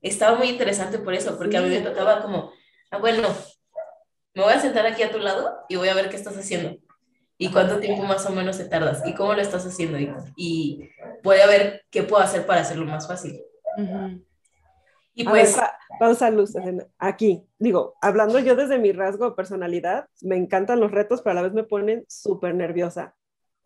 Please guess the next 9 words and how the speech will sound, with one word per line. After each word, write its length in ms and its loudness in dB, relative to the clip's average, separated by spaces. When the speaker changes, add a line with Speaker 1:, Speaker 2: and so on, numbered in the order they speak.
Speaker 2:
¿Cómo 220 4
fue 180 0
para 280 2
ti 280 -2
a 100 0
nivel 320 4
emocional 680 0
darte 360 -2
cuenta? 480 -2